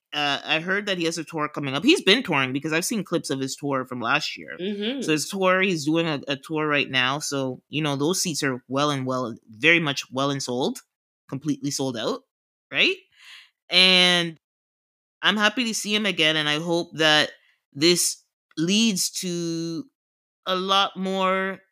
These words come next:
Speaker 1: Cat Williams, and I would love to see him acting more. I know he's been doing, he's, he's never stopped with comedy, but I actually think he's a brilliant actor.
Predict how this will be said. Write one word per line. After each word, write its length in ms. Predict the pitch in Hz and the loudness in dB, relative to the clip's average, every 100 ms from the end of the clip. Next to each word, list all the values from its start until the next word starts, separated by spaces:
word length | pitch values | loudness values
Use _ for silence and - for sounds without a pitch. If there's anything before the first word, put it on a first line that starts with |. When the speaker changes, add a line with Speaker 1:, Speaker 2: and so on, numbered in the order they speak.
| _ | _
Speaker 1:
Cat 260 | 214 190 170 | -6 -4 -4
Williams, 520 | 226 220 170 165 - | -2 -2 -2 -4 -4
and 500 | 156 156 156 156 156 _ _ _ - | -2 0 0 -2 -6 _ _ _ -4
I 140 | 156 180 | 2 2
would 200 | 180 170 | 2 2
love 280 | 170 175 - | 2 2 -2
to 120 | 175 | -4
see 400 | - 180 170 170 | -4 -4 -4 -2
him 880 | 170 165 156 151 147 143 139 139 - | 0 2 0 -2 -4 -6 -6 -10 -2
acting 360 | 147 160 - 214 | 0 0 -2 -2
more. 420 | 220 247 277 311 - - | 0 2 0 -4 -12 -4
I 100 | 156 | -2
know 140 | 196 247 | 0 -2
he's 120 | 185 | -2
been 140 | 175 | -2
doing, 160 | 156 156 | 0 0
he's, 180 | 190 170 | -2 -4
he's 260 | 196 208 | -6 -4
never 220 | 202 202 | -2 -2
stopped 260 | 185 156 135 | -2 -4 -6
with 100 | 131 | -8
comedy, 400 | 143 127 135 165 | -8 -6 -4 -4
but 200 | 139 - - - - | -4 -6 -8 -10 2
I 100 | 170 | 4
actually 340 | 196 220 208 | 4 2 -2
think 200 | 185 - | -2 -4
he's 160 | 170 156 | -4 -4
a 160 | 135 - | -6 -6
brilliant 460 | 156 160 160 156 - _ _ - | 0 0 2 -2 -4 _ _ -2
actor. 560 | 143 139 - 190 247 | -2 -2 -2 -2 -2